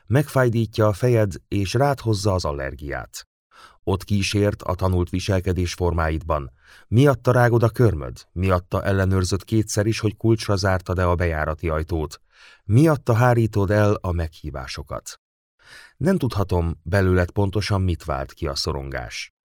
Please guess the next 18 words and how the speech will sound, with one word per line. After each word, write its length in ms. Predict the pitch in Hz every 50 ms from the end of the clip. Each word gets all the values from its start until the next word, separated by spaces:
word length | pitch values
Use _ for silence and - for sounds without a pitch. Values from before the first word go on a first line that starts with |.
| _ _
Tépelődésről, 1000 | - 95 90 - - 92 92 90 90 80 90 85 80 - - - 82 73 69 67
megbánásról, 960 | 73 78 85 82 82 87 85 82 82 80 82 - - - 87 82 80 80 - -
önbizalomhiányról, 1160 | - 92 90 90 92 85 95 90 90 85 87 87 92 90 87 87 87 85 85 85 85 82 80 - - - - - _ _
rossz 240 | - 110 127 120 -
szokásokról 800 | - 131 120 - 117 113 107 - 110 98 - - 110 110 113 110
és 160 | 110 107 -
elhibázott 640 | - 113 113 110 101 107 90 98 92 90 98 90
gondolkodásról 840 | 87 92 90 82 80 80 76 73 - 76 71 69 69 - - 78 69
fogok 300 | 69 - 80 73 71 69
beszélni. 540 | 64 71 71 - - 71 64 65 64 58 - _ _ _ _ _ _ _ - - - - - -
Lehetséges, 720 | - 92 82 76 71 71 - - - 90 87 92 101 -
hogy 120 | - 110 104
némelyik 360 | 110 113 104 104 101 101 95
probléma 420 | - - 113 101 107 107 101 107
nálad 320 | 107 120 123 123 113 104 98
is 140 | 98 - -
jelen 320 | 90 76 73 73 73 73
van, 220 | 73 76 69 65